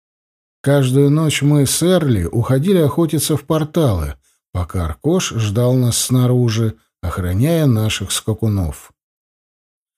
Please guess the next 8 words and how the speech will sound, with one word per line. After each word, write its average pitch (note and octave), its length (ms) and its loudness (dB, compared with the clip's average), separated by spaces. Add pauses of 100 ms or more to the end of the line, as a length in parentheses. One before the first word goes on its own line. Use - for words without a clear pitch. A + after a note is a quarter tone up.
(380)
Посещал C#3+ 540 2
я G#3+ 140 6
только F#3+ 320 2
проверенные D#3 720 4
в C#3 100 -4
прошлой D3 480 0
жизни C3 460 2
локации, A2 1000 0